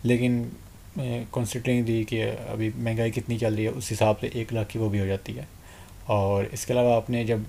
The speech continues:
ऑस्ट्रेलिया आते हो या जाते हो वहाँ से, तो एक आपने कुछ साथ भी पैसे लाने होते हैं,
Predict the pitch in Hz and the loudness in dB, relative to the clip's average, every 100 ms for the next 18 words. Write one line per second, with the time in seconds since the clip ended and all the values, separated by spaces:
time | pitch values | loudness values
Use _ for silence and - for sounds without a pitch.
0 | - 127 - 110 120 110 - 127 113 110 | -6 -2 0 2 4 2 0 -2 0 0
1 | 113 139 - - 107 104 - 117 107 98 | -2 -6 -12 -6 0 0 0 0 0 -2
2 | 71 - - - - - - - 104 101 | -10 -14 -16 -14 -16 -18 -8 2 4 4
3 | 104 104 107 - - 131 123 - 131 117 | 4 2 -4 -10 -4 0 0 -2 -4 -2
4 | 123 120 - 113 120 123 117 117 104 110 | 0 0 4 4 4 0 0 2 2 2
5 | 101 120 | -2 -6